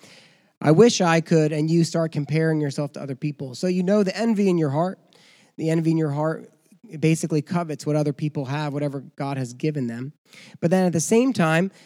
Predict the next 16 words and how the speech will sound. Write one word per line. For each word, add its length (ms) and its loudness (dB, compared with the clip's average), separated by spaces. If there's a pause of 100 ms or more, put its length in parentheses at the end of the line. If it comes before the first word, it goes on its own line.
(200)
um, 340 2
the 160 0
opposite 480 0
of 140 0
that 320 -2
is 180 0
that 300 0
then 180 2
we 80 4
look 180 0
at 120 -2
the 80 -2
way 240 0
we 340 -2
are 160 -2
wired 560 -6